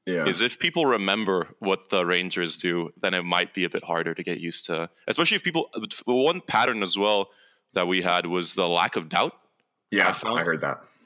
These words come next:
Speaker 2: every single Spectre I played against, um, had, no, actually, no, one, I played two, sorry. One of them had doubt,
Speaker 1: Mm-hmm.
Speaker 2: and the other one had extra armor, but all the ones I saw tended to run extra armor.
Speaker 1: Mm-hmm.
Speaker 2: And, um, I don't know, I thought it was quite bizarre.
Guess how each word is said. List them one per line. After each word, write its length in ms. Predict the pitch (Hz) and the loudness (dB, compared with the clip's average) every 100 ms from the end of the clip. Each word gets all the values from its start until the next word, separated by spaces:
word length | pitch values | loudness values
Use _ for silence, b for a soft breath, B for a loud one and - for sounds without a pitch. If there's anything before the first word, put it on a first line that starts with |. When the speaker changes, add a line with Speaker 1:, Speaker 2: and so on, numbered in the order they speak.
| - | -2
Speaker 2:
every 280 | 127 143 185 | 0 2 2
single 300 | 185 180 156 | 2 2 0
Spectre 380 | 135 139 139 120 | 2 0 0 2
I 80 | 104 | 2
played 240 | - 107 | 2 2
against, 420 | 90 90 - - - _ | 2 0 -4 -6 -16 _
um, 460 | 92 87 85 85 85 _ _ _ _ - | 0 2 0 -6 -12 _ _ _ _ -12
had, 220 | - 104 | -4 0
no, 140 | 156 | 2
actually, 180 | 147 139 | 2 0
no, 120 | 113 113 | 0 2
one, 200 | 127 151 | 2 2
I 80 | 123 | 2
played 220 | 147 165 | 2 0
two, 160 | - 98 | 2 0
sorry. 320 | 101 90 90 | 2 2 0
One 160 | 101 110 | 0 2
of 40 | |
them 100 | 135 | 2
had 160 | 135 95 | 0 0
doubt, 240 | 90 85 - _ _ _ _ _ _ 101 | 0 0 -4 _ _ _ _ _ _ -8
Speaker 1:
Mm-hmm. 220 | 90 78 80 - 95 | -6 -6 -8 -4 -2
Speaker 2:
and 140 | 95 | 2
the 80 | 110 | 2
other 80 | 113 | 2
one 100 | 113 | 2
had 120 | 98 | 0
extra 240 | - 107 | 0 0
armor, 160 | 101 92 | 0 0
but 120 | 104 | 0
all 180 | 107 120 | 2 2
the 80 | 127 | 2
ones 160 | 123 113 | 0 0
I 140 | 98 | 0
saw 420 | - - 123 131 | 0 2 2 2
tended 320 | - - 113 | 0 -4 -2
to 80 | 113 | -2
run 320 | 101 95 87 - _ 110 | -2 -2 -6 -14 _ -6
extra 320 | - - 95 | -4 -2 0
armor. 400 | 113 117 90 90 _ _ _ _ _ _ | 0 0 -4 -6 _ _ _ _ _ _
Speaker 1:
Mm-hmm. 20 | - | -4
Speaker 2:
And, 240 | 92 95 95 | -2 0 2
um, 500 | 95 92 92 95 - _ - | 4 2 0 -8 -18 _ 0
I 80 | 120 | 2
don't 80 | |
know, 80 | 190 | 4
I 120 | 131 | 2
thought 340 | 101 - 120 - | 0 2 0 0
it 80 | 107 | -2
was 140 | 101 | -2
quite 260 | - - 92 | -2 -2 -2
bizarre. 480 | 92 85 92 117 | -2 0 2 0